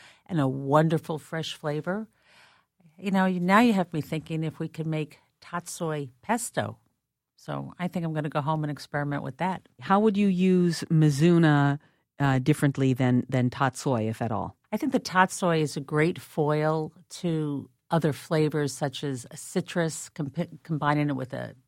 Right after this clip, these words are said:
Speaker 1: you know, orange segments, um, or roasted butternut squash.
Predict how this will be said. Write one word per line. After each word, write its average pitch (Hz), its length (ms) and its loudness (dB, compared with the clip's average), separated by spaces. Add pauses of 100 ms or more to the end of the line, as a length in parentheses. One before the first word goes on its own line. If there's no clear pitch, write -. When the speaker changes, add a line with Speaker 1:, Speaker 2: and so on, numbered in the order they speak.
(160)
Speaker 1:
you 139 80 -16
know, 131 180 -12 (200)
orange 151 400 6
segments, 131 880 -4 (500)
um, 127 580 -2 (120)
or 127 600 0
roasted 151 1040 0
butternut 143 360 0
squash. 127 720 -4